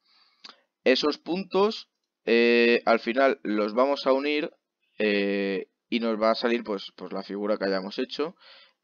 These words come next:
Y aquí nos va a salir la distancia que hay entre ellos. O sea, si empezamos en este punto y vamos así, así, así, así, así, así,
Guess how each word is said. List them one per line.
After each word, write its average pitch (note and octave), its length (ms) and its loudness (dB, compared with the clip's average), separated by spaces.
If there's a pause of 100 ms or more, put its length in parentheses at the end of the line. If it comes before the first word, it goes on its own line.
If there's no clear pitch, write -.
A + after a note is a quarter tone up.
Y C#3+ 140 6
aquí D#3 600 4
nos A2 300 -4
va B2 120 0
a B2+ 40 -4
salir C3+ 480 -2 (300)
la C#3 380 4
distancia C3+ 760 0
que A#2 120 0
hay B2 120 2
entre A2 240 -2
ellos. G2+ 160 -2
O - 320 -20
sea, - 280 0 (220)
si - 200 -4
empezamos D3 440 0
en D#3+ 60 -6
este C#3+ 220 -4
punto G#2+ 280 -6
y A2+ 40 2
vamos G#2+ 240 0
así, A2 300 -4
así, G#2+ 380 -2
así, G#2 300 -2
así, G2+ 280 -4
así, G2 360 -4
así, F#2+ 400 -10